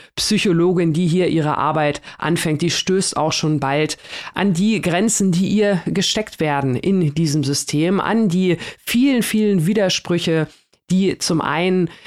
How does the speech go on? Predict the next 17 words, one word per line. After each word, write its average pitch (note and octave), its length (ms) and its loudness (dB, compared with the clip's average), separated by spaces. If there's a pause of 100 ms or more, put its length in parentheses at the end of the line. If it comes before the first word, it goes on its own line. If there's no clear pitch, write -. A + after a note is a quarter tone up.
ja, D#3 300 0
sich F3+ 240 0
herauskristallisieren F3 1040 0
aus G3+ 300 0
den F#3 120 0
eigenen E3+ 480 0
ideellen F#3 520 0
Erwartungen, D#3 520 -2
aus E3 140 -2
den E3 100 0
eigenen E3+ 380 0
Hoffnungen, F3+ 480 0
aus E3 180 0
der - 140 -2
eigenen E3+ 260 0
Motivation E3+ 720 0
und G3+ 320 0